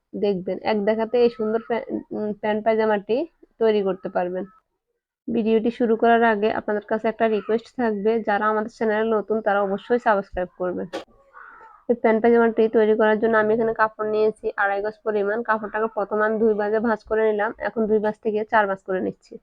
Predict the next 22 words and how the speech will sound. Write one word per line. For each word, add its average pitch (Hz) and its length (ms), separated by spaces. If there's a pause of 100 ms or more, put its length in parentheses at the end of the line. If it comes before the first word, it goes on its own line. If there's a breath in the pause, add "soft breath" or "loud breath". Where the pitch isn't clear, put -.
(1080 loud breath)
যে 226 100
দেখেন, 214 340 (120)
আমি 214 200
কিন্তু 233 200
পুরোটা 226 440 (160)
চার 226 180
ভাঁজ 220 200
করে 226 220
নিলা-, 214 380 (160)
নিচ্ছি 214 300
না। 208 140 (180)
আমার 202 380 (1040)
প্যান্টের 220 240
পাশ 220 300
লাগবে 208 400
সাড়ে 202 280
তেরো 214 220
ইঞ্চি, 214 380
কারণ 214 280
এটা 208 220 (220)
পট্টি 220 300
দিব, 202 220